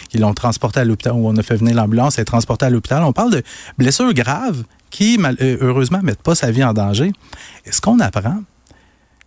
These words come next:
c'est que le suspect qui est arrêté, parce qu'on a ratissé le secteur, on envoie plein de policiers, maîtres chiens et tout ça, on réussit à l'arrêter. Un gars de trente-huit ans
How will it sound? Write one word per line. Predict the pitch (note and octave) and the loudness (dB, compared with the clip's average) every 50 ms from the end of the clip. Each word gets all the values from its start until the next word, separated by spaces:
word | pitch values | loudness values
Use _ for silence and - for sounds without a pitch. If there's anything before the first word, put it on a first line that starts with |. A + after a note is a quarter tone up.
| _ _ | _ _
c'est | - - | -8 -2
que | - G#2+ | -2 0
le | G#2 | 0
suspect | F#2+ - - - - - - - - | 0 0 0 0 0 0 -2 -2 0
qui | - A2+ | 0 0
est | G#2 - | 0 0
arrêté, | A2+ G#2+ G2 G#2+ G2+ - D#3 C3 | 0 0 0 -2 0 0 0 0
parce | - G#2+ - | 0 -2 0
qu'on | - A#2 A2 | 0 0 2
a | A2+ A2+ | 2 2
ratissé | G2+ A#2+ A#2+ - - - - - C#3+ | 0 0 -2 -2 -2 -4 0 0 0
le | B2+ | 0
secteur, | A#2 - B2 G#2+ - - C#3 C#3+ C3+ | 0 -2 -2 -4 -2 -2 -2 -2 0
on | A#2 G#2+ | 0 0
envoie | G2+ G2+ A2 A2 - | 0 0 0 -2 0
plein | - C3+ C3+ B2 | 0 0 0 0
de | |
policiers, | - - B2 G#2+ - - C#3 C3+ | 0 0 -2 0 0 0 0 2
maîtres | B2 B2 B2 B2 - - A2 G2+ | 2 2 0 0 -2 -4 -4 -4
chiens | - - C3 C3 | -2 0 0 0
et | A#2+ A2+ | 0 0
tout | - | 0
ça, | - D3 D#3 | -2 0 0
on | D3 | 0
réussit | A2+ A2+ A#2 G#2+ - D3 | 0 0 -2 0 0 0
à | C3 | 0
l'arrêter. | A#2 A#2 A2 G2+ A2 A2 G2 - - F3 F#3 - - - - - | 2 0 0 0 0 -2 -2 0 0 -2 -2 -2 -6 -16 -8 -4
Un | G#2+ A2 | -4 0
gars | A#2+ E3+ | 0 0
de | F3+ - | -2 -2
trente-huit | - - G#3 G#3 - - A#2+ - - | -2 -2 -2 -2 0 -2 -4 -2 -2
ans | B2+ F#3 A3+ | -2 -2 -2